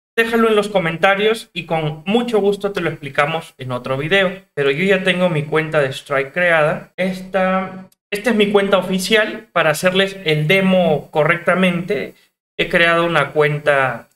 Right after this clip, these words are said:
para Latinoamérica. Aquí la tenemos. Eh, esta cuenta está activada, entonces aquí tendría que irme a Developers para conseguir las llaves públicas y privadas. Ahorita no me voy a ir porque les mostraría en pantalla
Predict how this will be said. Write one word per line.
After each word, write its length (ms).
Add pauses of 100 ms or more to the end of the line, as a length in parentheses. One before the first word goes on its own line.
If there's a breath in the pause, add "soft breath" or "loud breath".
(240)
para 200
Latinoamérica. 920 (280)
Aquí 220
la 160
tenemos. 580 (180)
Eh, 180
esta 320
cuenta 220
está 160
activada, 560
entonces 280
aquí 200
tendría 420
que 120
irme 360
a 400
Developers 960
para 260
conseguir 760
las 200
llaves 340
públicas 680
y 80
privadas. 680 (120)
Ahorita 280
no 120
me 100
voy 240
a 80
ir 220
porque 500
les 220
mostraría 520
en 140
pantalla 720